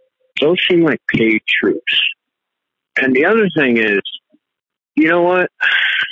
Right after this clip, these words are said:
I think Bibi was smelling his farts, but I really think that some of the information that was purloined at, at Mar-a-Lago had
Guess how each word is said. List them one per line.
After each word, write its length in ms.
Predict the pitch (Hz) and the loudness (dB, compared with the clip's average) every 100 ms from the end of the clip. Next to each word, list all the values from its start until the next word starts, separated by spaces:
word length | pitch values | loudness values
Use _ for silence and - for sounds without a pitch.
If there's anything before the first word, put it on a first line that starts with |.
| - | -4
I 160 | 127 | 0
think 240 | 131 139 113 | 2 2 0
Bibi 300 | 127 120 123 | 0 2 0
was 180 | 107 - | 0 -2
smelling 280 | - 104 104 | -2 0 0
his 100 | 95 92 - | -2 -8 -4
farts, 240 | 123 120 120 - - - - - - | 0 0 -2 -6 -12 -20 -20 -14 -8
but 120 | - | -4
I 40 | 110 - | -4 -4
really 640 | 143 196 214 - 220 196 185 156 - | -2 0 0 -2 -2 2 2 -2 -4
think 220 | 170 147 - _ | -4 -4 -6 _
that 100 | - - - | -10 -8 -2
some 160 | 139 | 2
of 60 | 143 | 2
the 60 | 139 | 2
information 640 | 127 123 117 113 - 101 | 0 0 0 0 -2 -2
that 140 | 104 - | -4 -8
was 240 | 90 - - _ _ _ _ _ _ _ _ _ - - 784 - - - - _ - - | -12 -14 -20 _ _ _ _ _ _ _ _ _ -6 -4 -4 -6 -8 -12 -18 _ -16 -10
purloined 720 | - 127 113 120 135 131 92 - _ - - - | -2 0 2 2 2 0 -2 -8 _ -20 -16 -4
at, 120 | 101 | -2
at 320 | 98 - - - | -2 -4 -6 -4
Mar-a-Lago 960 | 107 107 101 87 - 123 - 82 78 - _ _ _ | -2 0 -2 -4 -2 -2 -2 -2 -4 -6 _ _ _
had 140 | 101 | -6